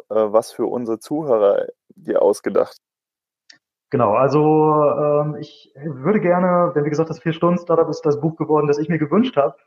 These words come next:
Speaker 2: äh, oder gewünscht hätte, als ich Zeitpreneur wurde. Und, ähm, ich würde gerne drei signierte Exemplare verlosen.
Speaker 1: Genau, und mich hat das sehr gefreut, als ich das gehört hab. Ähm, ich glaub, die,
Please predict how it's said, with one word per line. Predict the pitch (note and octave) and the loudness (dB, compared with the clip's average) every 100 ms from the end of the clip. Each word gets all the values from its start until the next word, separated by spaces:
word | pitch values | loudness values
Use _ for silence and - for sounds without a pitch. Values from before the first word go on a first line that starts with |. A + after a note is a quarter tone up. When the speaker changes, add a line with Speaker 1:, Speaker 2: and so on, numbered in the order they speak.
| - | -8
Speaker 2:
äh, | D3 C#3+ C#3+ | 0 4 4
oder | D3 C#3+ | 4 0
gewünscht | D3 D#3+ D#3+ | 0 -4 -4
hätte, | F3 D#3 | -4 0
als | C3+ - | 0 -2
ich | E3+ - | -8 -10
Zeitpreneur | - B2 - C#3 B2 B2+ | -4 -4 -2 -2 0 0
wurde. | B2+ B2+ G3 G#3 _ _ _ _ _ _ | 0 -2 -2 -4 _ _ _ _ _ _
Und, | C#3+ D3 D3 C#3+ C#3+ _ | -6 -4 -6 -8 -14 _
ähm, | D3 C#3+ C#3+ C#3 C#3+ - | 0 2 2 0 -8 -16
ich | C#3+ | -6
würde | F3 G#3 | -2 0
gerne | F3+ F3+ F3 E3+ E3 | 0 0 0 0 -2
drei | D#3+ D3+ E3 D#3 | 0 2 4 2
signierte | D3+ D#3+ E3+ | 0 -2 -2
Exemplare | D3+ D3 D#3 E3 C#3 | -4 -2 0 0 0
verlosen. | A2+ G2+ G2 G2+ _ _ _ _ _ _ _ _ _ _ _ _ _ _ _ _ - | -2 -2 -6 -16 _ _ _ _ _ _ _ _ _ _ _ _ _ _ _ _ 0
Speaker 1:
Genau, | B2 A2 | 4 4
und | G#2 A2+ A2 A#2+ | 2 -2 -4 -10
mich | - B2+ | -10 -4
hat | A#2+ | -2
das | A#2 | 0
sehr | - B2 | 0 0
gefreut, | A2+ B2 C3+ | 2 2 2
als | A2 | 0
ich | - | -8
das | A2+ - | -12 -2
gehört | A2+ B2+ E3+ | 0 0 -2
hab. | - | -4
Ähm, | A2+ A2+ A2+ | -2 -4 -6
ich | G#2 - | -12 0
glaub, | G#2+ A2+ - | 2 2 -2
die, | A#2 A2 | -8 -8